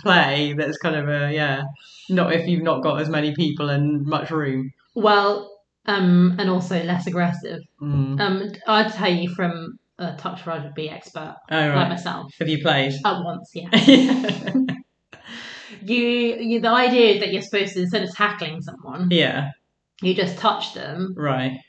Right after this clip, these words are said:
Speaker 2: And once you touch them, the person has to put down the ball.
Speaker 1: Mm, that's open for a lot of arguments as well, isn't it? "Well, I didn't feel you touched me." "Well, I definitely touched you."
Speaker 2: Well, I think that's why you have to have a referee.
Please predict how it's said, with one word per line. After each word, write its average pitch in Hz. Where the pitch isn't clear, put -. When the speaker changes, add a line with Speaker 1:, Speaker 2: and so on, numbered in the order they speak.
Speaker 2:
And 196
once 208
you -
touch 190
them, 190
the 180
person 180
has 185
to -
put -
down 180
the 175
ball. 175
Speaker 1:
Mm, 151
that's 190
open 156
for 160
a 151
lot 160
of 147
arguments 165
as 196
well, 220
isn't 151
it? 254
"Well, 220
I 220
didn't 226
feel 269
you 190
touched 151
me." 147
"Well, 165
I 180
definitely 214
touched 196
you." 151
Speaker 2:
Well, 226
I 226
think 269
that's 233
why 220
you 208
have 196
to 208
have 196
a 185
referee. 190